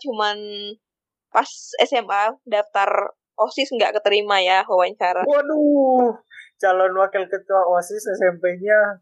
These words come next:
Speaker 2: pas S M A-nya nggak terima osis.
Speaker 1: Parah banget ya. Emang
Speaker 2: <laughs>
Speaker 1: terlalu elit S M A saya itu. Jadi terlalu ketat untuk penyeleksiannya gitu. Eh, ter-, tapi tenang saja, kemarin itu sih di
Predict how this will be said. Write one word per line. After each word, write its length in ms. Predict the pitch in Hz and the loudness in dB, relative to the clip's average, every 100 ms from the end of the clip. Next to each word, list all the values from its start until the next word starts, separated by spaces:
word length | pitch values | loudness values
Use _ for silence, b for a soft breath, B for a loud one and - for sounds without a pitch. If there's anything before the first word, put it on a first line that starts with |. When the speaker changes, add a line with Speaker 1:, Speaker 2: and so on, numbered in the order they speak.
| 185 | -4
Speaker 2:
pas 80 | |
S 220 | 180 185 180 | -2 -2 0
M 80 | 175 | 0
A-nya 240 | 185 196 202 | 0 -4 -4
nggak 160 | 185 | -4
terima 320 | 180 180 180 185 - 180 | -2 -4 -2 -6 -6 -12
osis. 480 | 160 - _ - _ _ _ _ B B B B | -16 -20 _ -20 _ _ _ _ B B B B
Speaker 1:
Parah 320 | - 247 294 | 0 2 2
banget 320 | 262 269 262 | 2 2 2
ya. 200 | 240 220 254 _ - _ _ - | 2 2 0 _ -20 _ _ -2
Emang 320 | 233 233 233 233 | 2 2 2 0
Speaker 2:
<laughs> 80 | |
Speaker 1:
terlalu 320 | 247 233 247 247 240 | 2 2 0 0 2
elit 240 | 254 254 - | 4 2 0
S 160 | 226 | 0
M 160 | 220 220 | 2 4
A 80 | 226 | 4
saya 240 | 214 208 196 | 4 4 0
itu. 160 | - | -2
Jadi 320 | 214 214 247 269 B B B - | 0 0 0 -2 B B B -2
terlalu 320 | 240 240 254 254 | 2 4 2 0
ketat 400 | 269 - 269 - - | -2 2 0 0 -2
untuk 400 | 254 226 262 - _ _ 254 | -2 2 -2 -2 _ _ -2
penyeleksiannya 880 | 240 220 226 - 226 214 214 180 | 2 2 2 -2 0 0 -2 -8
gitu. 120 | - _ _ _ _ _ _ _ _ _ _ _ _ _ _ - | -10 _ _ _ _ _ _ _ _ _ _ _ _ _ _ -4
Eh, 160 | 214 220 220 | 0 0 4
ter-, 240 | 240 233 | 0 2
tapi 560 | 247 240 320 339 330 - 254 | 0 0 0 -2 -4 -2 0
tenang 240 | 254 294 | 0 0
saja, 480 | 294 240 220 247 247 | 2 0 2 0 2
kemarin 480 | 233 220 220 214 214 | 0 2 2 0 -6
itu 240 | - 233 240 240 | 0 2 4 2
sih 240 | 269 262 233 | -2 -8 -10
di 480 | 214 208 202 196 | -12 -10 -2 -2